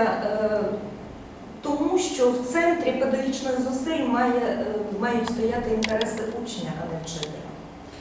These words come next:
Е, розв'язання даних завдань, е, змісту ми вбачаємо у трансформації змісту і технології навчання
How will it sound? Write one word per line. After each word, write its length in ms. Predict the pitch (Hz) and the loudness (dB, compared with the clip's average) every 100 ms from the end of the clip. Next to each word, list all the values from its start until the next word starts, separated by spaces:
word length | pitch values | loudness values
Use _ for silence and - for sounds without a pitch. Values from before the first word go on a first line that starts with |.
| - - - - - - - - | -14 -16 -16 -16 -16 -16 -6 0
Е, 180 | 262 277 | 4 6
розв'язання 720 | 330 320 339 339 427 415 247 214 | 6 4 4 6 6 6 6 6
даних 420 | - 233 202 190 190 | 6 4 4 2 2
завдань, 520 | 240 233 269 349 415 440 - - | 0 0 2 4 4 0 -4 -4
е, 140 | 214 220 220 214 | 0 0 0 0
змісту 760 | 214 254 247 240 214 - 190 175 170 175 180 233 | 0 2 6 6 4 2 2 2 0 -2 -4 -2
ми 100 | 349 | 2
вбачаємо 640 | 415 320 311 330 320 311 - 349 | 2 2 2 4 4 4 4 2
у 40 | |
трансформації 1040 | - 359 359 - 339 254 190 202 - - - - - - | 2 0 0 0 0 2 0 0 -2 -4 -6 -8 -10 -6
змісту 520 | 185 220 214 208 - 330 370 - - | -2 2 2 0 -2 -4 -6 -10 -12
і 40 | |
технології 840 | - 240 240 226 220 311 311 311 311 - - - - - - - - 226 | -2 0 2 2 2 0 0 -2 -4 -6 -12 -12 -14 -16 -16 -16 -10 -2
навчання 600 | 220 214 208 202 175 | 0 0 -2 -2 -2